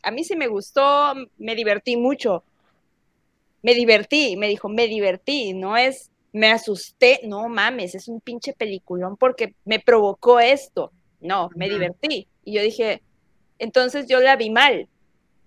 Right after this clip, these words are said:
Speaker 1: Yo no la vi para divertirme, yo la vi para asustarme, güey. Yo la vi para que me provocara terror, porque supuestamente James Wan es el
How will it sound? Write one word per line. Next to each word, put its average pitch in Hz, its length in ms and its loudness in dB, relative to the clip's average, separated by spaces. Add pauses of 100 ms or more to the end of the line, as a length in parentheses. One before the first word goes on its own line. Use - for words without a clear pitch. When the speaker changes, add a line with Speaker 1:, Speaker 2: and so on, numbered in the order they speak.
(460)
Speaker 1:
Yo 226 120 2
no 269 120 0
la 285 140 6
vi 285 120 0
para 339 220 0
divertirme, 214 600 -2
yo 190 120 -2
la 277 160 0
vi 277 160 -4
para 269 260 0
asustarme, 233 760 0
güey. 156 140 -8
Yo 190 120 -6
la 262 120 -2
vi 262 140 -10
para 294 280 -4
que 247 140 -8
me 202 120 -8
provocara 233 720 2
terror, 247 580 0
porque 226 280 -4
supuestamente 247 920 -4
James 175 280 -6
Wan 190 360 -2
es 170 320 -12
el 160 260 -12